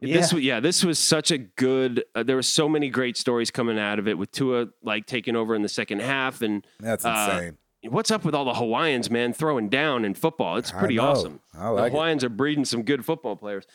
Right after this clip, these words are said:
Speaker 1: But I, you know, I, for me, I just love, this was a great showing of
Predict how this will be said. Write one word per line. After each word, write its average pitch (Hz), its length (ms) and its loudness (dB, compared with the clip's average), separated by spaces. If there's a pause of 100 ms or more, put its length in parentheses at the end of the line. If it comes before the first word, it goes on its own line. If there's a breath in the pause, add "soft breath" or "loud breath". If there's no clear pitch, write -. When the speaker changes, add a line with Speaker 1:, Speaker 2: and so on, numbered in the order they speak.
(280 soft breath)
Speaker 1:
But 156 160 0
I, 143 200 -2
you 156 180 -2
know, 156 300 0
I, 139 140 -2 (240)
for 151 120 0
me, 156 440 2
I 147 160 0
just 170 240 -2
love, 127 320 0
this 151 180 -2
was 147 140 0
a 127 80 0
great 117 640 -2
showing 120 460 0 (100)
of 110 440 -4